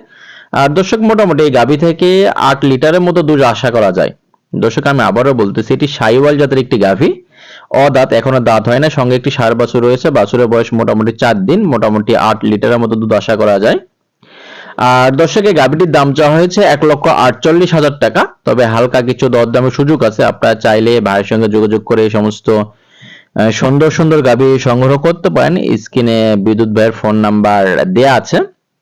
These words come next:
আর দর্শক, দেখেন যে এখানে সুন্দর করে রাখা হয়েছে গাভীগুলো। আর দর্শক, এনারা mainly বিভিন্ন এলাকার খামার থেকে, আর আপনারা জানেন নওগাঁ জেলাটা একেবারে বর্ডার এলাকার জেলা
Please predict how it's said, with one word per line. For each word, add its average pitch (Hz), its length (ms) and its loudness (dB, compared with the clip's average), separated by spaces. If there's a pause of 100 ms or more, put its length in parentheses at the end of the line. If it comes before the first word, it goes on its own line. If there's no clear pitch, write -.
(800)
আর 107 300 2
দর্শক, 143 280 -2
দেখেন 202 360 2
যে 190 140 2
এখানে 180 340 0
সুন্দর 160 360 0
করে 156 180 2
রাখা 127 240 0
হয়েছে 139 280 0
গাভীগুলো। 131 480 2
আর 127 200 2
দর্শক, 131 420 -2
এনারা 147 340 0
mainly 135 680 0
বিভিন্ন 120 680 0
এলাকার 110 380 0
খামার 123 300 -2 (120)
থেকে, 110 220 -2
আর 98 180 2
আপনারা 117 260 -2
জানেন 104 320 0 (140)
নওগাঁ 104 380 2
জেলাটা 110 340 0
একেবারে 107 360 0
বর্ডার 107 460 2
এলাকার 110 480 0
জেলা 104 300 0